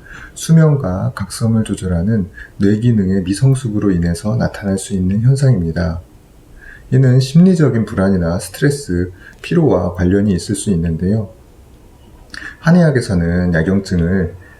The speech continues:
어, 야제증이라고 보통 얘기하고 낯선 사물이나 소리에 대해서,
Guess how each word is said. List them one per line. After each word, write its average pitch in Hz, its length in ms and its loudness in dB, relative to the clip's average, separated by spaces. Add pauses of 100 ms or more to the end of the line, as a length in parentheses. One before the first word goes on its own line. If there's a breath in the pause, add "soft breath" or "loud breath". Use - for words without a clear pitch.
(200 loud breath)
어, 90 380 -2
야제증이라고 90 1040 0
보통 95 320 -4
얘기하고 82 760 -4 (460 loud breath)
낯선 110 320 -2
사물이나 135 840 2
소리에 156 400 2
대해서, 95 680 0